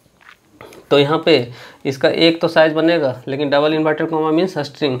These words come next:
इसके कारण इसका साइज क्या हो जाएगा? वन और इसके कारण वन, कितना? टू।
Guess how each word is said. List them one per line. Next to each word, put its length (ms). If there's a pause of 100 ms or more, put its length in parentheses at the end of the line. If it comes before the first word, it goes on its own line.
(120)
इसके 260
कारण 220
इसका 260
साइज 340
क्या 120
हो 80
जाएगा? 260
वन 300
और 120
इसके 220
कारण 260
वन, 220 (180)
कितना? 220
टू। 320